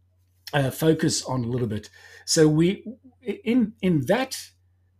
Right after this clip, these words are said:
C sketching and collaborative sketching or sketching in general, we're trying to get people to sketch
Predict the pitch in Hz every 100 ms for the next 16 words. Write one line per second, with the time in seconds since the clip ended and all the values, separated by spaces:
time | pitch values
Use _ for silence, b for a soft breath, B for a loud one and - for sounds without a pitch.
0 | _ 202 - 226 220 - 202 208 165 123
1 | 113 113 143 160 147 - - 165 - 110
2 | - 160 175 156 113 135 143 117 113 123
3 | - 175 285 214 170 - 147 - 147 127
4 | - - 151 147